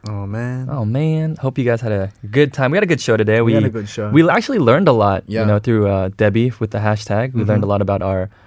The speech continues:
Speaker 2: our, um, our
Speaker 1: Uh,
Speaker 2: zodiac animals? Is that what
Speaker 1: yeah,
Speaker 2: they're
Speaker 1: yeah.
Speaker 2: called? Our animals?
Speaker 1: Yeah, yeah.
Speaker 2: Spirits?
Speaker 1: Yeah.
Speaker 2: <laughs>
Speaker 1: Spirit animals.
Speaker 2: Our spirit animals.
Speaker 1: <laughs>
Speaker 2: Um, yeah, and, you know, we're,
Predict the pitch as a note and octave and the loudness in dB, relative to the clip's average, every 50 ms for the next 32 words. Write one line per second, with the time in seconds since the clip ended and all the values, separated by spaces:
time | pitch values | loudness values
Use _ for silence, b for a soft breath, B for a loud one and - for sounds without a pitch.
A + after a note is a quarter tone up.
0 | b b b b b - G#2 G2 F#2+ F#2+ F#2 F2+ F2+ F2+ F#2 - - _ _ _ | b b b b b -6 -6 -4 -4 -4 -4 -6 -6 -8 -10 -12 -16 _ _ _
1 | _ _ _ _ _ _ _ _ _ _ - G2+ A#2+ A#2 G2+ _ _ - A2+ A2 | _ _ _ _ _ _ _ _ _ _ -6 -6 -6 -6 -10 _ _ -6 -2 0
2 | G#2+ A2 C#3 D3+ F3+ G3 F#3+ G#3+ A#3+ D4 D#4 - - - - A#2+ A#2+ B2 A2+ A2 | 2 4 4 4 2 2 0 0 -2 -4 -6 -10 -12 -10 -6 -4 -2 -2 -2 -2
3 | A2 A2 E3+ F3 F#3+ - - - - G#2+ - G#2+ A2 A#2+ B2+ C3+ C3+ - - C3 | -2 -4 -4 -4 -6 -8 -6 -2 -2 0 0 0 -2 -4 -6 -8 -10 -10 -8 -6
4 | B2+ A#2+ A#2+ D#3 F3 F#3 G3+ - - - C3 B2+ - - - - F3+ - - - | -2 0 2 2 2 2 0 -4 -8 -6 -4 -2 -2 0 0 0 0 0 -2 -2
5 | - - D3+ C#3 C3 B2+ B2+ A#2+ A#2 A#2 A2+ G#2 - C#3 D3 - - F3+ F3+ F3+ | 2 2 2 4 2 0 0 0 -2 -2 -2 0 0 0 0 0 0 2 2 4
6 | E3 D3+ D3 C#3+ C#3 C#3 D3 E3+ G3 - - A3+ - B B B B B B B | 4 4 4 2 2 2 0 0 0 2 0 0 0 B B B B B B B
7 | B B B - A2 G#2+ G#2+ G#2 G#2+ G#2 G2+ G#2 G2+ - B2+ C3+ B2+ G#2 G#2 G#2+ | B B B 0 2 4 4 4 2 2 0 -2 -2 0 2 2 4 4 4 2
8 | G#2 G2+ G2+ - - - A#2 A2+ G2+ G2 G2 G2+ G2+ | 2 0 -2 -4 -6 -6 -2 0 0 0 2 0 0